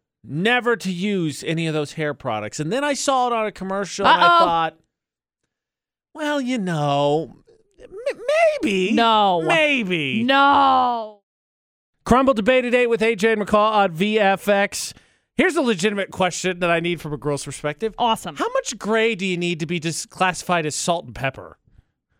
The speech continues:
Speaker 2: Yes. I don't know.
Speaker 1: I don't
Speaker 2: I
Speaker 1: know
Speaker 2: honestly
Speaker 1: either.
Speaker 2: have
Speaker 1: Is
Speaker 2: no
Speaker 1: it like
Speaker 2: idea.
Speaker 1: fifty fifty? Is that what it is? Like fifty percent salt, fifty percent pepper?
Speaker 2: Yeah, probably.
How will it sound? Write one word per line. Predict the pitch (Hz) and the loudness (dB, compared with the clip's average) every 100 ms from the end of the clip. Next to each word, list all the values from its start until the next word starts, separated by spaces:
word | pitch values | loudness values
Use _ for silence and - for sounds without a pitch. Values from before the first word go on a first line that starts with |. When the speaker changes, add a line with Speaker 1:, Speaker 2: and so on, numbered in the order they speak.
| _ _ _ _ _ _ | _ _ _ _ _ _
Speaker 2:
Yes. | 190 185 139 - - - | -4 -4 -4 -10 -12 -12
I | 156 | -12
don't | |
know. | 147 139 _ _ | -12 -16 _ _
Speaker 1:
I | 190 | -4
don't | 269 | -2
Speaker 2:
I | |
Speaker 1:
know | 294 | 0
Speaker 2:
honestly | 302 302 | 0 0
Speaker 1:
either. | 165 | 0
Speaker 2:
have | 151 | 0
Speaker 1:
Is | 170 | 0
Speaker 2:
no | |
Speaker 1:
it | 160 | -2
like | 160 | -2
Speaker 2:
idea. | 196 | -2
Speaker 1:
fifty | 208 | -4
fifty? | 185 240 330 320 | -2 -4 -4 -4
Is | 175 | -4
that | 196 | -2
what | 233 | -2
it | 214 | -2
is? | 254 330 254 | -4 -4 -6
Like | 180 | -6
fifty | 226 208 | -4 -6
percent | 190 233 | -6 -6
salt, | 220 254 | -4 -4
fifty | 240 240 | -4 -8
percent | 233 254 254 | -8 -10 -6
pepper? | 277 359 403 | -4 -2 -4
Speaker 2:
Yeah, | 311 370 381 381 | 0 2 4 2
probably. | 359 285 285 294 294 285 | 0 -2 0 -2 -2 -4